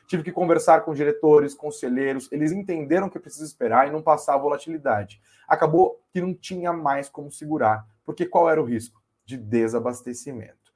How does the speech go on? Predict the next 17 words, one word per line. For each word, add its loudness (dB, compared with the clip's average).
Ele -2
disse -4
que -8
fez 0
um -2
alerta 2
ao -2
risco -8
de -12
desabastecimento, -6
inclusive -4
ao 2
Ministério -4
de -4
Minas -4
e -4
Energia. -4